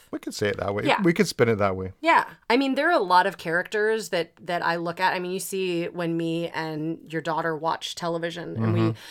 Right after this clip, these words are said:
Speaker 2: just decide certain pairings are gay.
Speaker 1: Mm-hmm.
Speaker 2: You know, <laughs> I'll, like, lean in front of the T V and go, "That's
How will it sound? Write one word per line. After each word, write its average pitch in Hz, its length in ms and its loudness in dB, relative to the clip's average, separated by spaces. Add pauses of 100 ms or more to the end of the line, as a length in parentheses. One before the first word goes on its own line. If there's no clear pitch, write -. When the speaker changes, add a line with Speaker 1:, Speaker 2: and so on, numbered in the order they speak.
(100)
Speaker 2:
just - 200 -6
decide 160 480 2
certain 165 320 -4
pairings 151 480 -6
are 147 120 -8
gay. - 420 -10 (100)
Speaker 1:
Mm-hmm. 98 280 -4
Speaker 2:
You 208 80 6
know, 175 220 6
<laughs> - 140 6
I'll, 262 60 8
like, 233 180 6
lean 220 280 8
in 202 80 4
front 202 180 2
of 196 60 0
the - 40 -14
T 208 100 -4
V 208 120 -2
and 196 100 0
go, 190 280 0
"That's 269 380 0